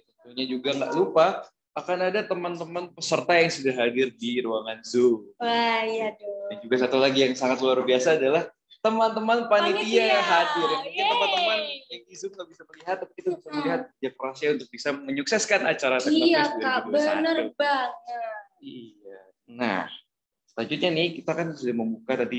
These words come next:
Speaker 1: dengan penampilan Sukben, kemudian kita juga udah perkenalan dan sapa-sapa.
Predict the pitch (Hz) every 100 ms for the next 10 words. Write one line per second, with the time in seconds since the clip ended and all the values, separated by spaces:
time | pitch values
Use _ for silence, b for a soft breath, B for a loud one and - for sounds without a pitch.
0 | 113 101 98 _ 104 101 104 101 98 -
1 | _ - 98 123 170 _ 107 104 101 107
2 | 101 - 107 98 104 101 104 104 104 98
3 | 101 - - 117 113 117 117 117 120 127
4 | 117 113 131 151